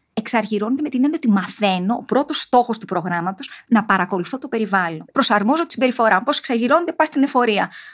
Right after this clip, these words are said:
Βλέπεις που, στη μία ουρά που φεύγουν όλοι και τραβάνε τα μαλλιά τους από τον ένα εφοριακό στο ένα ταμείο.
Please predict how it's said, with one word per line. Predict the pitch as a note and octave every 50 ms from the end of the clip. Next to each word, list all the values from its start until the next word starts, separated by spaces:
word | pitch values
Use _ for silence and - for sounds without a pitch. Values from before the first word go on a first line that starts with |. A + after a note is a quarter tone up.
| - - -
Βλέπεις | B3+ B3+ D4+ D4 A#3+ A#3+ A#3 B3 -
που, | - - A3+ A3+
στη | G#3 - B3
μία | A#3 A#3+ A3+ G#3+ G#3+
ουρά | G#3+ G3+ A3 B3 D4 D#4 -
που | F4
φεύγουν | - - E4 E4+ E4 B3+ C#4+
όλοι | F4 F4+
και | F4 A4
τραβάνε | - D4+ C#4+ D#4 D#4+ D#4
τα | E4
μαλλιά | C#4 C4+ B3+ C4 A#3+ A3
τους | G3+ -
από | A3+ -
τον | - G3+ G3
ένα | F#3 F#3
εφοριακό | F3+ G3 - G3+ G3 G3 F#3+ F#3 F#3 - F#3 F3+ G3+
στο | - -
ένα | G#3+ G3 G3+ G3
ταμείο. | - F3+ F3+ F3+ F3+ F3+ G#3+